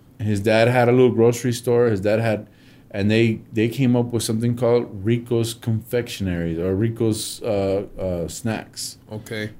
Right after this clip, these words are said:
Speaker 1: Now, if you, if you go to the supermarket right now and you look, there's actually cans of condensed cheese product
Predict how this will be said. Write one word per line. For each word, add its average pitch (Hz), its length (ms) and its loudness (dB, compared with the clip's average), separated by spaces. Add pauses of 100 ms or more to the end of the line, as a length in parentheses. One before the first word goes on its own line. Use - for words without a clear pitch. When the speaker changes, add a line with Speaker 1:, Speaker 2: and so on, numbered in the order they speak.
Speaker 1:
Now, 101 460 0
if - 160 -6
you, 107 160 -2 (100)
if - 120 -16
you 110 60 -8
go 131 120 4
to 135 60 6
the 117 100 2
supermarket 123 640 2
right 98 220 0
now 98 240 0
and 104 140 0
you 101 100 0
look, 127 320 2
there's 98 300 0
actually 101 420 -2 (100)
cans 95 500 -4
of 90 380 -6 (360)
condensed 95 600 -4 (320)
cheese 117 380 0
product 90 640 -2